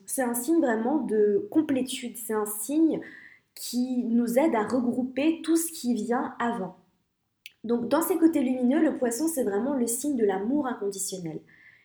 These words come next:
C'est un signe qui est ici pour nous aider à reconnecter avec notre cœur, avec notre chakra cœur, à ouvrir notre cœur et à aimer l'autre, à aimer la vie, à aimer l'individu, quoi qu'il arrive. C'est un signe de non-jugement, c'est vraiment un signe qui va être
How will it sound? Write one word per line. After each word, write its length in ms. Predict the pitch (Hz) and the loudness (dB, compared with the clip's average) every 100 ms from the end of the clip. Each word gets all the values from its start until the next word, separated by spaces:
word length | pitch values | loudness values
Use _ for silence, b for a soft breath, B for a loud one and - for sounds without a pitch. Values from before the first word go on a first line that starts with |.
| b | b
C'est 140 | - 262 | 0 2
un 120 | 254 | 2
signe 360 | 254 - 311 | 0 2 2
qui 100 | 302 | 2
est 120 | 254 233 | -2 -2
ici 340 | 240 - 294 | -4 -2 -2
pour 120 | 269 | 0
nous 220 | 240 220 | 0 0
aider 160 | 226 240 | 0 2
à 140 | 269 | 2
reconnecter 480 | 214 220 226 220 214 | 0 -2 -2 -2 0
avec 240 | 269 214 208 | 0 0 -4
notre 240 | 196 190 | -6 -8
cœur, 340 | 175 254 240 | -6 -2 0
avec 160 | 202 190 | -2 -4
notre 240 | 190 - | -8 -10
chakra 340 | 214 220 - - | -10 -10 -8 -12
cœur, 420 | - - 214 - | -6 -4 -2 -4
à 180 | - - | -12 -6
ouvrir 340 | 262 226 226 254 | -2 0 2 2
notre 260 | 226 - | -2 -6
cœur 220 | 190 240 247 | -6 -2 0
et 120 | 202 | 0
à 120 | - - | -2 -2
aimer 400 | 240 214 233 - B B B B | 0 0 -2 -4 B B B B
l'autre, 560 | 202 220 370 - - - | 2 4 2 -2 -10 -6
à 140 | 220 | -4
aimer 360 | 220 233 233 240 | -2 0 2 2
la 160 | 214 190 | 0 -2
vie, 320 | 185 254 320 | -4 -4 -2
à 120 | 226 - | -4 -4
aimer 360 | 233 233 247 220 | -4 -2 0 0
l'individu, 680 | 233 247 233 226 190 247 330 | -2 -2 -2 -4 -4 -2 -2
quoi 160 | - 240 | 0 -2
qu'il 200 | - 214 | -2 -4
arrive. 300 | 180 160 165 - _ _ _ b b b | -4 -8 -14 -16 _ _ _ b b b
C'est 140 | 262 | -2
un 60 | 262 | 2
signe 180 | 277 | 4
de 80 | 294 | 4
non-jugement, 540 | 247 262 247 233 220 208 | 4 2 0 -4 -4 -6
c'est 160 | 208 | -4
vraiment 340 | 196 233 311 269 | -4 0 0 0
un 300 | 208 196 196 | -2 -4 -6
signe 380 | - - 294 | -8 -2 0
qui 220 | 320 - 208 | 0 -2 -2
va 140 | 214 | -2
être 260 | 208 - | -2 -2